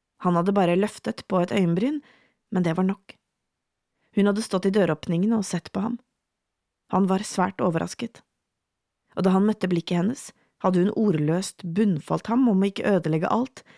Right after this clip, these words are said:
ved å røpe at han ikke hadde hatt noen anelse om hva hun hadde fore. Og heldigvis hadde han forstått.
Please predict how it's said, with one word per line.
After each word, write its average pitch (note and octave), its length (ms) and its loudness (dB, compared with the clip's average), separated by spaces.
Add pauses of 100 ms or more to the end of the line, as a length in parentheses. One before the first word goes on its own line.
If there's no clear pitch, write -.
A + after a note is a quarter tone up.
(240)
ved F3+ 140 4
å G#3 80 0
røpe F3 260 -2
at F3+ 80 -6
han G3 120 -4
ikke E3 220 -6
hadde F3 140 0
hatt E3+ 200 -6
noen F3+ 180 0
anelse E3 540 0
om F#3+ 160 2
hva F3 160 2
hun F3 120 2
hadde F3 160 -4
fore. A3 360 -2 (920)
Og F#3+ 80 2
heldigvis F#3+ 440 0 (280)
hadde F3 160 2
han D#3+ 120 -2
forstått. - 500 -8